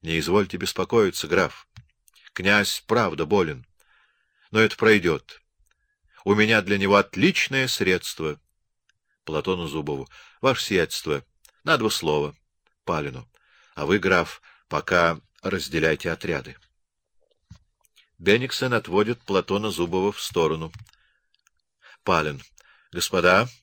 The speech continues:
кому угодно со мною, сюда пожалуйте, направо, а прочие с князем налево». Все стоят, не двигаясь. Палин.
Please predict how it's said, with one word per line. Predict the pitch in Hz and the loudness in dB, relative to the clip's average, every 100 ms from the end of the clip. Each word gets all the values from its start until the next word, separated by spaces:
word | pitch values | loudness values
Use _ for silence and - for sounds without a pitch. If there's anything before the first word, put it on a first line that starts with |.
| _ _ _ _ _ _ _ | _ _ _ _ _ _ _
кому | 92 98 110 | -2 4 4
угодно | 104 107 98 95 | 6 4 2 -4
со | - | -2
мною, | 92 98 101 107 - - | 0 2 2 2 -4 -10
сюда | - 85 80 | -4 0 0
пожалуйте, | - 85 95 98 98 113 110 _ _ _ | 0 0 0 0 -2 -8 -10 _ _ _
направо, | 85 - 78 78 101 - _ _ _ _ _ | -10 -2 0 2 0 -6 _ _ _ _ _
а | - 76 71 | -2 0 0
прочие | - 85 104 - 123 127 | 2 4 4 4 -2 -4
с | - | -4
князем | 85 80 80 98 113 - _ _ _ _ | 0 0 2 -2 -6 -14 _ _ _ _
налево». | 76 82 73 64 - _ _ _ _ _ _ _ _ _ | 0 2 2 0 -12 _ _ _ _ _ _ _ _ _
Все | - - 92 101 | -12 -2 2 2
стоят, | - - 90 78 90 - | -2 -2 2 2 0 -4
не | 90 | -10
двигаясь. | 76 76 71 76 71 - - _ _ _ _ _ _ _ _ _ | -6 -6 -4 -6 -6 -12 -16 _ _ _ _ _ _ _ _ _
Палин. | 90 76 67 | -2 -2 -4